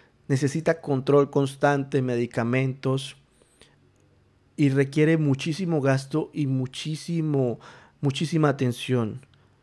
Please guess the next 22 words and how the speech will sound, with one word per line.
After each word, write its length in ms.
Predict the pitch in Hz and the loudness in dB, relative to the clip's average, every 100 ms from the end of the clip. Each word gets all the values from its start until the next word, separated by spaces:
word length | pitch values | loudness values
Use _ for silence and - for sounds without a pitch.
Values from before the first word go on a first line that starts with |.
| _ _ _ _ | _ _ _ _
Por 140 | 143 | 4
lo 100 | 135 | 4
general, 540 | 139 139 135 143 156 - _ - | 6 4 4 4 2 -2 _ -12
la 160 | - 143 | 2 4
esquizofrenia, 1000 | 135 147 135 127 139 143 143 139 135 135 | 4 -4 -2 -2 2 4 4 2 2 0
la 200 | 139 131 | 0 0
bipolaridad 1000 | 131 135 127 123 123 127 135 139 143 - - - - | 0 0 0 0 0 2 4 2 0 -12 -20 -18 0
van 200 | 147 165 | 2 4
ligadas 520 | 180 185 175 175 160 | 2 4 6 4 2
al 100 | 123 | -2
consumo 400 | 127 117 143 151 | -2 0 2 6
de 60 | |
drogas. 280 | 131 147 139 | 6 6 4
No 140 | 120 120 | 0 2
quiero 240 | 143 156 | 4 6
decir 240 | 139 139 | 6 4
que 100 | 139 | 0
todo 220 | 147 143 139 | 2 4 4
el 60 | |
que 100 | 139 | 2
sufra 240 | 123 127 135 | -4 0 0
esta 300 | 135 135 | 0 -2